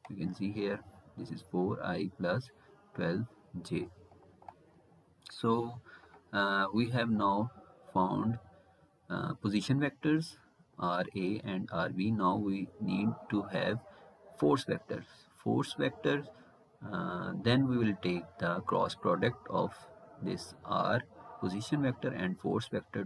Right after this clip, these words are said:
to find the moment in this form. So first we will get the force vector. Force vector, uh, is equal to magnitude of the force and multiplied the direction of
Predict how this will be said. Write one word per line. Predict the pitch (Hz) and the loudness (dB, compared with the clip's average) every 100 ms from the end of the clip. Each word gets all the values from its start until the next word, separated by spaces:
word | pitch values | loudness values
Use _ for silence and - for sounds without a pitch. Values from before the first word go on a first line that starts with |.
| - | -6
to | - - | -10 -4
find | 92 92 87 | -4 -2 -2
the | 90 135 - - | 0 -2 -4 -8
moment | 95 92 90 - - - - - | -4 -2 -2 -4 -8 -16 -20 -6
in | 90 - | -4 -2
this | - - | -4 -6
form. | - - - - - | -6 -6 -8 -16 -20
So | - 113 107 - | -4 0 0 0
first | - 127 127 - - | 4 4 4 -6 -6
we | 110 98 | -2 0
will | 95 95 92 - | 0 -2 -6 -8
get | 98 101 - | -4 -4 -4
the | - 90 82 85 92 113 - - - _ - - | -6 0 0 0 -4 -6 -16 -20 -20 _ -20 -2
force | 113 104 107 | 2 2 0
vector. | 92 95 - 98 | -4 -6 -6 -8
Force | - 110 113 135 - | -4 -2 0 0 -2
vector, | 127 - 135 135 - - _ _ - | -6 0 0 0 -6 -20 _ _ -8
uh, | 92 87 90 | -4 -4 -4
is | 90 90 | -4 -6
equal | 95 - 101 | -6 -2 -2
to | 95 | 0
magnitude | 90 87 110 127 135 131 139 | 0 4 4 4 4 2 2
of | 117 104 | 0 -2
the | |
force | 107 - 113 123 - | -4 0 2 2 -2
and | 101 | -4
multiplied | - 185 87 - 87 82 | -4 -4 -6 -4 -4 -4
the | - 113 165 - - - - - - - - _ _ _ _ - - - | -4 -6 -6 -14 -20 -20 -20 -20 -20 -20 -20 _ _ _ _ -20 -10 0
direction | 101 90 87 - - 110 | 2 4 0 -2 0 0
of | 101 90 | 0 -2